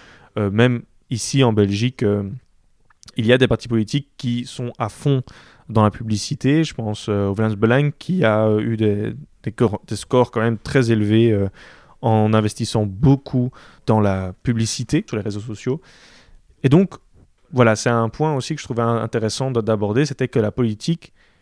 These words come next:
est devenue, euh, aussi très présente sur les réseaux, les réseaux sociaux et a un impact dans les,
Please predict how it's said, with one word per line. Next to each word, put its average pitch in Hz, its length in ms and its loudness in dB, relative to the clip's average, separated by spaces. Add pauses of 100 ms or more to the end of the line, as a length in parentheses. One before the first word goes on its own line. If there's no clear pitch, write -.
(260)
est 113 160 2
devenue, 127 640 2 (100)
euh, 107 220 0
aussi 107 260 -4
très 123 360 0
présente 120 340 0
sur - 120 0
les 104 80 6
réseaux, 107 340 4
les 104 160 6
réseaux 110 220 6
sociaux 139 500 2 (560)
et 135 420 6
a 123 380 2
un 143 160 2
impact - 500 -4 (560)
dans 131 300 4
les, 104 280 2